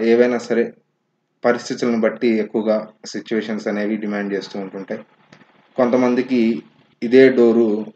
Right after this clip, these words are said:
అక్రమ సంబంధాలకు సంబంధించినటువంటి problems ఉండొచ్చు, కొంతమందికి లవ్ మ్యారేజెస్‌కి సంబంధించినటువంటి problems ఉండొచ్చు, ఇల్లు వదిలిపెట్టి వెళ్ళిపోవడానికి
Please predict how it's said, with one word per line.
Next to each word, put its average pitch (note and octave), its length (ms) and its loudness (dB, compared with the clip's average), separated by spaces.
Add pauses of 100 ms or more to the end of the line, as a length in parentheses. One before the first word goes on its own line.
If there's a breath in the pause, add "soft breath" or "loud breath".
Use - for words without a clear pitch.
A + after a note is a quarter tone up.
(840)
అక్రమ B2 320 -2
సంబంధాలకు A#2 560 0
సంబంధించినటువంటి G2+ 720 -6
problems G2 460 -4
ఉండొచ్చు, F#2+ 320 -12
కొంతమందికి A2+ 680 -4 (1700)
లవ్ A2+ 280 6
మ్యారేజెస్‌కి A#2+ 560 0
సంబంధించినటువంటి G2+ 880 -6
problems G2 540 -6
ఉండొచ్చు, G2 360 -6
ఇల్లు G#2 180 -2
వదిలిపెట్టి G#2 400 -4
వెళ్ళిపోవడానికి G2 680 -6